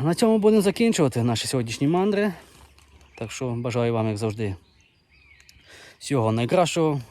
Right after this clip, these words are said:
досвяткувати Великодні свята, дочекатися перемоги. Все буде Україна, а ми з вами зустрінемося на наступних чудових рибалках. Па-па! Ну і, звісно,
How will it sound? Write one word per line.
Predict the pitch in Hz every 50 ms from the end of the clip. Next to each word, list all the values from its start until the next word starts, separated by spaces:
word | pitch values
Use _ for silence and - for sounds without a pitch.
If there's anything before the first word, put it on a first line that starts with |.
| - - _ -
досвяткувати | 117 123 113 - - 117 - - 127 120 113 110 107 101 - 110
Великодні | 107 113 113 107 - 113 107 107 117 120
свята, | - - 180 185 175 - 180 175 160 147 _ _ - - - - _ -
дочекатися | - 117 - - 110 - 117 107 - - 117
перемоги. | - - 151 156 170 175 175 170 151 127 127 117 107 95 -
Все | - - 120 113
буде | 107 113 113 110 120
Україна, | 117 110 - - 143 147 151 139 113 95 90 -
а | 110
ми | 135 160 139
з | 110
вами | 123 120 107 107 107
зустрінемося | 101 104 - - 147 143 131 120 107 - - 90 95
на | 113 107
наступних | 107 104 - - 135 - 110 104
чудових | - - 107 113 113 113 107 101
рибалках. | 107 110 110 113 117 104 98 95 98 - - - -
Па-па! | - - - - 113 104 - - - - - - - - - - - - - - _ _ _ _ _ _ _ _ _ -
Ну | 190 202 190 165
і, | 147 135 127 127 123 113 98 - - - - - - - - -
звісно, | 120 117 110 127 139 147 131 - - 120 131 123 104